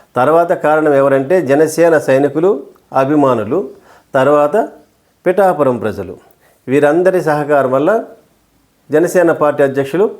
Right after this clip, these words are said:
పవన్ కళ్యాణ్ గారు అక్కడ ఎమ్మెల్యే అయ్యారు. ఎమ్మెల్యే అయ్యి ఇప్పుడు డిప్యూటీ ముఖ్యమంత్రిగా అవటం కారణమైంది. కానీ వేరే ఎవరైనా పవన్ కళ్యాణ్ గారు ఇక్కడ పిఠాపురంలో ఎమ్మెల్యేగా ఎన్నికవ్వటము మేమే కారణము అని అనుకుంటే అది వారి కర్మ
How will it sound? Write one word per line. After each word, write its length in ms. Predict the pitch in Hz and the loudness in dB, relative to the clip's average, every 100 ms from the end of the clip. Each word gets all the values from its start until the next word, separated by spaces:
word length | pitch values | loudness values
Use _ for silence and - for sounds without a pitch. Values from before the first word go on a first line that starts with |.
| - _ - | -20 _ -4
పవన్ 280 | 147 185 170 | 0 2 2
కళ్యాణ్ 320 | 170 156 147 | 2 2 2
గారు 160 | 135 135 | 2 0
అక్కడ 180 | 131 127 | 0 0
ఎమ్మెల్యే 360 | 135 160 147 | 2 2 2
అయ్యారు. 460 | 131 123 120 165 - - - - - | 2 2 0 0 -4 -14 -20 -10 -2
ఎమ్మెల్యే 400 | 147 175 165 151 | 2 2 2 2
అయ్యి 140 | 151 | 2
ఇప్పుడు 200 | 170 170 | 0 0
డిప్యూటీ 340 | 135 139 175 175 | 0 0 0 0
ముఖ్యమంత్రిగా 640 | 151 147 143 131 135 139 | -2 -4 -4 -2 0 0
అవటం 300 | 123 120 151 | 0 0 -2
కారణమైంది. 720 | 202 160 170 131 101 85 - - _ _ _ _ _ _ _ _ _ - - - - | -2 -2 0 -2 -4 -8 -14 -20 _ _ _ _ _ _ _ _ _ -20 -20 -20 -10
కానీ 500 | - 131 170 190 190 | -2 0 2 0 0
వేరే 340 | 147 165 170 | 2 2 2
ఎవరైనా 580 | 147 160 170 170 127 90 82 _ _ _ _ _ _ _ _ _ _ _ - | 2 2 2 2 0 -6 -14 _ _ _ _ _ _ _ _ _ _ _ -2
పవన్ 280 | 127 180 175 | 0 0 2
కళ్యాణ్ 320 | 175 170 160 | 2 2 2
గారు 220 | 147 160 | 2 0
ఇక్కడ 200 | 170 151 135 139 | 2 0 0 -2
పిఠాపురంలో 600 | 135 170 160 156 156 185 | 0 0 2 0 2 2
ఎమ్మెల్యేగా 760 | 151 151 170 160 156 151 170 | 2 2 0 0 0 2 2
ఎన్నికవ్వటము 800 | 180 147 165 151 147 143 151 185 | 2 2 0 0 0 0 0 2
మేమే 440 | 151 143 160 170 | 2 2 4 2
కారణము 640 | 170 135 135 147 156 151 175 | 2 0 0 2 0 0 0
అని 260 | 143 151 160 | 0 0 2
అనుకుంటే 840 | 139 156 156 147 131 170 123 - - | 0 0 0 -2 0 2 0 -2 -4
అది 200 | 131 165 | 0 0
వారి 320 | 135 135 180 | 2 0 -2
కర్మ 520 | - 139 143 156 | -2 -2 0 -2